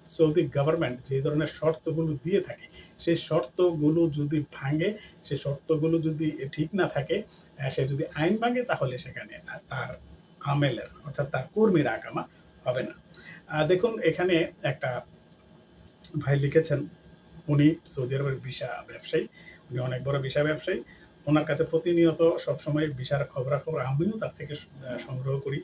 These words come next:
সেখানে তিনি লিখেছেন, "যারা বলেন আকামা ওঠে না তিন মাসের, তাদের জন্য পোস্ট করলাম, তারই কাছে আকামাগুলো কবে উঠেছে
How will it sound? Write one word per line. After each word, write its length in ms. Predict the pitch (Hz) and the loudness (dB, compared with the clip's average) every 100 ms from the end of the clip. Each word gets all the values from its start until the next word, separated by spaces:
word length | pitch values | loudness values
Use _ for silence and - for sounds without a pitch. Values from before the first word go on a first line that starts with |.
| - - - - | -10 -20 -18 -8
সেখানে 480 | 139 156 170 165 - - | 0 4 4 2 -6 0
তিনি 180 | 156 160 | 4 4
লিখেছেন, 400 | 156 180 170 143 | 2 -2 0 2
"যারা 220 | 139 156 | 2 4
বলেন 220 | 170 165 | 2 2
আকামা 400 | 139 143 170 170 | 0 -2 2 2
ওঠে 280 | 139 135 147 | 0 0 -2
না 140 | 120 - | -2 -6
তিন 200 | 143 143 | 0 2
মাসের, 300 | 147 143 185 185 - - - - | 2 2 0 -2 -14 -20 -12 0
তাদের 480 | 143 139 160 160 135 | 2 6 6 6 2
জন্য 340 | 147 160 151 - | 2 2 0 -4
পোস্ট 300 | 139 135 - | -6 -6 -10
করলাম, 360 | - 117 - - - - - - - - - - - - - - - - | -12 -12 -12 -18 -20 -20 -20 -20 -20 -20 -20 -20 -20 -20 -20 -20 -20 -2
তারই 240 | 139 151 165 | 4 6 4
কাছে 320 | 165 180 180 | 2 -2 -4
আকামাগুলো 540 | 143 147 147 139 143 135 - | -4 -2 0 0 -2 -4 0
কবে 240 | 143 147 | 0 0
উঠেছে 400 | 123 - - | -2 -8 -16